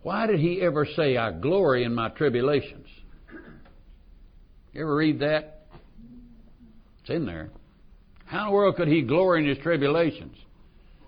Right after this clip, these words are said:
Because he had entered into a fellowship of suffering. Not over the individual tribulation, but over the fact,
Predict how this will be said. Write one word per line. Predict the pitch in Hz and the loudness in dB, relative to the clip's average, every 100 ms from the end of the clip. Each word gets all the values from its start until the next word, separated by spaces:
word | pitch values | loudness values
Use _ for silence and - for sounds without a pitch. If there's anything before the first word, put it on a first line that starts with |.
| - | -12
Because | 113 - 143 139 113 | -10 0 4 4 2
he | 131 139 | 2 2
had | 117 120 - | 4 0 0
entered | 151 139 139 | 0 0 -2
into | 147 143 120 120 117 | 0 0 0 -2 0
a | 113 107 - | 0 0 0
fellowship | 165 151 110 - 101 - | 0 2 0 -4 -8 -6
of | 110 - | -8 -4
suffering. | 147 135 85 71 - - | -2 -2 -4 -14 -20 -12
Not | 120 165 226 - - - - - - - - - - - - - - - - - - - - - - - - - - - - - - - - - | -4 2 2 0 -6 -20 -20 -20 -20 -20 -20 -20 -20 -20 -20 -20 -20 -20 -20 -20 -20 -20 -20 -20 -20 -20 -20 -20 -20 -20 -20 -20 -20 -20 -20 4
over | 151 143 113 | 6 6 4
the | 110 113 - - - - - | 0 -2 -6 -16 -20 -20 2
individual | 160 147 123 147 120 117 | 4 4 2 2 2 -2
tribulation, | 98 156 131 120 123 123 - 76 - - - - - - - - - - _ - - | -2 0 0 0 0 -2 -6 -16 -18 -20 -20 -20 -20 -20 -20 -20 -20 -20 _ -20 -18
but | 92 95 | -10 -2
over | 135 123 | -2 -2
the | - | -4
fact, | - 135 120 - | -2 0 0 -6